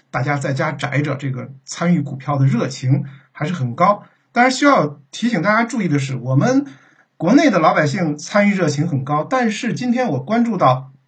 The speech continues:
北向资金，就是老外资金啊，它有点弱。那么另外呢，还有一个需要注意的是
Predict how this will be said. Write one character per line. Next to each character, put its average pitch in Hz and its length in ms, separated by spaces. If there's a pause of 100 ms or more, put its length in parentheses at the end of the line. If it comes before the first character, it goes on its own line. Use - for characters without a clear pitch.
(360)
北 135 180
向 196 240
资 170 140
金， 175 220
就 170 120
是 151 60
老 131 200
外 190 260
资 139 160
金 139 180
啊， 107 200 (440)
它 180 100
有 160 100
点 160 120
弱。 - 380 (360)
那 220 120
么 233 100
另 285 200
外 247 200
呢， 143 200
还 220 180
有 208 100
一 147 80
个 147 100
需 151 140
要 135 120
注 135 180
意 127 100
的 107 100
是 113 300